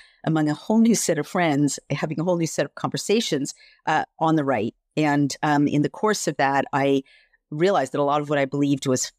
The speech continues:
was fake. It was based on lies. So, uh, you know, one of the essays in the book is called Dear Conservatives, I Apologize, where I enumerate all the things that I was sure were true that turn out really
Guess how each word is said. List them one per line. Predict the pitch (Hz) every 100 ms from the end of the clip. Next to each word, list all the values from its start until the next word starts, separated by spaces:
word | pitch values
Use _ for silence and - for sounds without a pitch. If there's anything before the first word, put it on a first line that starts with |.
| -
was | 127 -
fake. | - 180 - _ _ _ -
It |
was | 135 131 -
based | 127 123 -
on | 127 127
lies. | 143 151 135 131 -
So, | - - 147 143
uh, | 135 135 _ _ _ _ -
you | 143
know, | 135
one | 147
of | 143
the | 135 -
essays | 143 - 135
in | 139
the | 139
book | 156 -
is | -
called | - 139
Dear | 135 139
Conservatives, | - - - 139 127 117 123
I |
Apologize, | 110 - 185 151 104 - - - - - _ _ _
where | 143 143
I | 135 - 135 151
enumerate | 170 156 120 -
all | 147
the | 147
things | - 165 151 135
that | 123
I |
was | 120 127
sure | - - 160 156
were | 139 131
true | - - 214 135
that | 131 -
turn | - 151
out | 131 131
really | 143 131 120